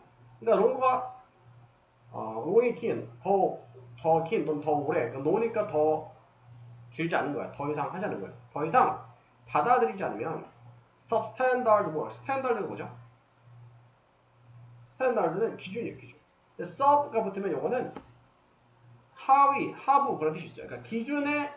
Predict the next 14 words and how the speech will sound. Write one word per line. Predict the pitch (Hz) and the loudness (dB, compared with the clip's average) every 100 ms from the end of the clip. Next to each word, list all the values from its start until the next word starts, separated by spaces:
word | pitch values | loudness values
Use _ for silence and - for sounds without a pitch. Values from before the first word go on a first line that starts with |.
| - | -14
밑이니까 | 151 165 262 240 233 240 | -12 -6 -2 -2 0 -2
기준 | 196 240 170 | -4 -6 -4
미달인 | 143 160 98 | -2 -4 -6
거야. | 95 - - - - | -12 -18 -20 -20 -16
기준 | - 196 277 254 | -6 -6 -4 -4
미달의 | 156 156 147 143 - - - - | -2 0 0 0 -6 -16 -20 -12
과제물을, | 110 104 95 92 151 - - - - - - _ _ - - - - | -10 -8 -10 -8 -8 -10 -16 -20 -20 -20 -20 _ _ -20 -20 -20 -20
기준 | - 101 | -20 -18
미달. | - - - - - - - - _ _ _ - | -18 -18 -20 -20 -20 -20 -20 -20 _ _ _ -16
그러니까 | - | -10
기준에 | 196 247 240 | -8 2 2
미치지 | 170 160 190 | 2 -6 -8
못하는 | 170 180 170 160 | -6 -4 -6 -4
과제물을 | 113 156 151 - | -6 -6 -8 -10